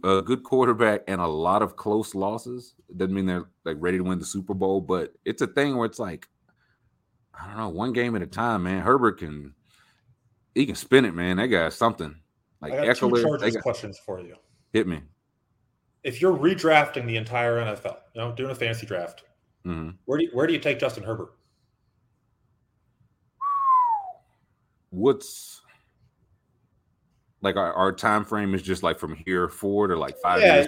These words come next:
Speaker 1: ten
Speaker 2: you
Speaker 1: years,
Speaker 2: have a
Speaker 1: what?
Speaker 2: normal coaching runway. You're the coach and the G M.
Speaker 1: Oh,
Speaker 2: Obviously trying to win a
Speaker 1: okay.
Speaker 2: Super Bowl.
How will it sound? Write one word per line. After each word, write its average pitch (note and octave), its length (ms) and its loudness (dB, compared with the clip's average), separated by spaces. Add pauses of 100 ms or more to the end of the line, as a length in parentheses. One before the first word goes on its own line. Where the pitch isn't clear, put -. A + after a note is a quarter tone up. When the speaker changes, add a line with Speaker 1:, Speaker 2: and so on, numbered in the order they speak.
Speaker 1:
ten F#3+ 180 -4
Speaker 2:
you F#3 80 -2
Speaker 1:
years, F3+ 120 2
Speaker 2:
have E3+ 100 2
a D#3+ 40 0
Speaker 1:
what? C#3 120 -2
Speaker 2:
normal D3+ 440 2
coaching C#3+ 520 -4
runway. C3 440 0
You're B2+ 100 -4
the B2+ 80 -6
coach B2+ 320 -8
and B2 160 -4
the B2 60 -8
G A#2 260 -2
M. A2+ 320 -4 (480)
Speaker 1:
Oh, B2 540 6 (260)
Speaker 2:
Obviously B2 340 -2
trying C#3+ 180 4
to C3 40 -2
win C#3+ 80 -2
a - 20 -2
Speaker 1:
okay. - 80 -8
Speaker 2:
Super A#2+ 160 -2
Bowl. A2+ 400 -2